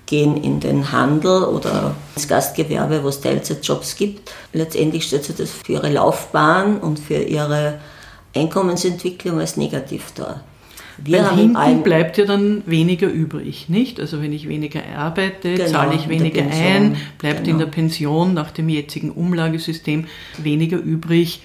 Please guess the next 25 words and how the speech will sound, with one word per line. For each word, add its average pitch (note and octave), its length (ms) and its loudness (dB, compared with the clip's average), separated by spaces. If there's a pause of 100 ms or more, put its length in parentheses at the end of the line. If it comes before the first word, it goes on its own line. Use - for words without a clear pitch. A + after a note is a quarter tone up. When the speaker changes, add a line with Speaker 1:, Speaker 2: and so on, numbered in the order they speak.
(100)
Speaker 2:
Ältere F3 460 2
Frauen D#3+ 640 0
sind E3 500 0
oft D#3 480 -2 (400)
arm. C#3 320 -2 (560)
Speaker 1:
Genau. C#3+ 380 -4 (600)
Und - 180 -2
da F3 140 6
muss F#3 240 2
ich - 80 0
eben D#3 220 2
rechtzeitig - 720 -2
dagegen - 420 -6
steuern. - 520 -6 (280)
Und E3 140 -2
ich D#3 60 2
meine, D#3 200 2
dass D#3+ 160 -2
diese D#3+ 300 -8
Teilzeit E3 560 0
nicht D3+ 180 -2
zur D#3 160 -4
Teilzeitfalle D3 1000 0
wird, F#3+ 320 2 (200)
äh, E3+ 260 0